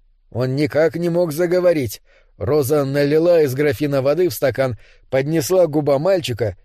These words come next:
и поддержала ему голову, чтобы он смог попить. Дэвид увидел, что она плачет. Несколько слезинок капнуло на его лицо, когда она убирала стакан,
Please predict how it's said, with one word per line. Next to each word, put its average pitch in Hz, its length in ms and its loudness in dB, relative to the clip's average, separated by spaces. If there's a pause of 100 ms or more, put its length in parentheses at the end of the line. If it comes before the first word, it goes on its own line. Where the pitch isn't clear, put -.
(140)
и 123 140 0
поддержала 165 720 0
ему 165 260 2
голову, 185 440 2
чтобы 160 320 0
он 185 200 0
смог 147 420 -4
попить. 113 580 -6 (440)
Дэвид 156 440 -2
увидел, 156 460 -2
что 151 200 -2
она 160 240 0
плачет. 160 580 -2 (360)
Несколько 135 540 -2
слезинок 123 720 -4
капнуло 147 500 0
на 139 100 -2
его 127 200 0
лицо, 123 420 -2 (240)
когда 143 400 0
она 185 200 2
убирала 160 480 2
стакан, 135 540 -2